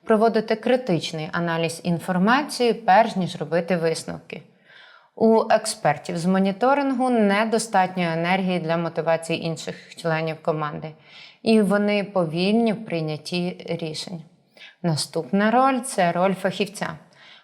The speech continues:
Працівники зі знаннями експертів в даній області виконують роль фахівця. Їх внесок в команду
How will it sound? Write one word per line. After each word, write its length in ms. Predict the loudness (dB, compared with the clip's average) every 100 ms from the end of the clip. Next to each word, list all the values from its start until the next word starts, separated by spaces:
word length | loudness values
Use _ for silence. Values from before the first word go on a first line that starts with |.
| _
Працівники 640 | 0 2 2 2 0 -2
зі 220 | -2 -2
знаннями 640 | -2 0 2 2 0 0 -2
експертів 720 | -4 -8 0 0 0 0 0
в 40 | 2
даній 380 | 0 0 0 2
області 560 | 2 2 0 -2 -2
виконують 580 | -2 0 0 0 -2 -2
роль 180 | -2 -2 -2
фахівця. 640 | -4 -4 -10 -4 -4 -4 -10 -20 -20 -8 2
Їх 300 | 2 2 0
внесок 460 | 2 2 0 -4
в 20 |
команду 640 | -2 0 2 2 -2 -4